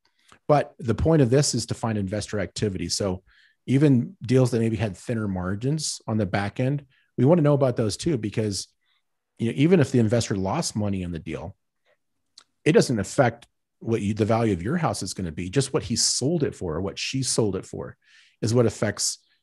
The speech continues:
your value. So this is just to find the investor activity, and then you can put a strategy together. So if I was gonna choose a market to go into right now, you know, I looked at the West Coast, um, you know,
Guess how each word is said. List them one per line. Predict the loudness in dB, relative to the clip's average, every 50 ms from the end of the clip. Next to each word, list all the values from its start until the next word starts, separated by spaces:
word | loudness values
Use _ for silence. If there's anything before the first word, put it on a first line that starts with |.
| _ _
your | 2 4 6 6 6
value. | 6 4 4 2 2 0 -4 -6 -8 -4
So | 0 2 2 2 2 0 -4 _ _ _ _ _ _ _ -2
this | -2 0 0
is | 0 0
just | -2 -2 -2
to | -6
find | -6 -4 -2 -2 0 0 -2 -2 -4 -6
the | -4 -4
investor | -2 0 -2 -2 -2 -4 -6 -8
activity, | -8 -4 -2 0 0 0 0 0
and | 0 0
then | 0 0
you | 0 0
can | -2 -2
put | 0 0 0 0
a |
strategy | -2 -4 -4 -2 -2 -2 -4 -4
together. | -8 -8 -10 -10 -10 -10 -10
So | -4 -2 0 0 0 -2 _ _ _ _ _ _ _ _ _
if | -2 2
I | 4 6
was | 6 6
gonna | 6 4 4 2
choose | 2 4 4 4 6 4
a | 4
market | 2 2 0 -2 -2 -4
to | -6 -6
go | -4 -4 -4 -2
into | -2 -2 -4 -2 -2 -2 -2
right | -2 -4 -4 -6
now, | -10 -12 -12 -12 -12 -14 -14 _ _ _ _ _ _ _ _ _ _ _ _ _ _ _ _ _ _ -2
you | 0
know, | 2
I | 4
looked | 2 2 0
at | -2 -4
the | 0
West | 2 2 2 2 0 -2
Coast, | -2 -2 -2 -2 -4 -8 -12 -16 -20 _ _ _ _ _ _ _ _ _ _ _ -4
um, | -2 0 0 0 0 -2 -4 -8 -12 _ _ _ -20 -20 _ _ -8
you | -4 -4
know, | -4 -4 -6